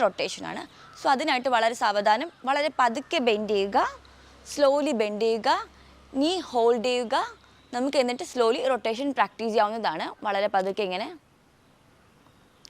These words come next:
One, two, three. Again opposite direction. Three,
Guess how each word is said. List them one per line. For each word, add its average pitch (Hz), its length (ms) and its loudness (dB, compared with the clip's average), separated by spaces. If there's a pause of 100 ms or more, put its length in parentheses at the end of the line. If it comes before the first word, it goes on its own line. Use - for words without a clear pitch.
(420)
One, 220 220 -2 (2750)
two, 226 340 4 (2500)
three. 247 220 0 (280)
Again 214 300 2 (100)
opposite 208 420 -4
direction. 240 420 0 (760)
Three, 208 360 -4